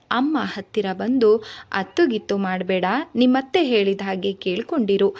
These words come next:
ಇನ್ನು ಎಂಟು ದಿನಕ್ಕೆ ಬಂದು ಕರ್ಕೊಂಡು ಹೋಗ್ತೀವಿ" ಎಂದರು. ಅವರನ್ನು ಬೀಳ್ಕೊಡಲು ಅತ್ತೆ ಮಾವ ಎಲ್ಲ ಹೊರಟರು. ಗೇಟಿನವರೆಗೆ ಹೋದ ರಮೇಶ ಹಿಂದಿರುಗಿ ನೋಡಿ ಕೂಗಿಕೊಂಡ,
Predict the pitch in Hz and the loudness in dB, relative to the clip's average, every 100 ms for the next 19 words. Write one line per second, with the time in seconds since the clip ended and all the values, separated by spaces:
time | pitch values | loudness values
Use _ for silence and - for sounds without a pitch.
0 | - - - 214 208 - 202 240 359 233 | -12 -6 0 0 0 0 -2 0 0 0
1 | 202 190 196 185 254 262 202 202 175 - | -4 -4 -4 0 0 2 0 -2 -6 -4
2 | 320 247 208 185 202 190 190 - 202 185 | -4 -2 -6 -6 -4 0 -2 -4 -6 -2
3 | 185 196 - - - - 277 359 339 226 | 0 -2 -6 -18 -8 -4 0 2 0 -2
4 | 208 208 185 202 262 330 - 233 196 196 | -2 -4 0 0 0 -2 2 2 4 4
5 | 202 190 - - - 254 - 277 202 190 | 4 2 -8 -12 -6 -6 0 0 2 0
6 | 196 196 185 220 202 190 185 190 185 180 | 0 -2 -2 -2 -2 -2 -2 -4 -4 -4
7 | 185 180 - 190 185 190 247 349 247 202 | -2 -4 -6 -6 -4 -2 2 2 2 -2
8 | 185 180 180 185 180 180 180 233 311 - | -4 -4 -4 -4 -4 -4 -2 -4 -2 -2
9 | 190 185 214 220 269 311 185 190 190 208 | -2 -4 -2 0 0 0 -2 -4 -2 -2
10 | 226 202 - 196 220 311 - 190 | -2 -4 -6 -8 -6 -8 -8 -6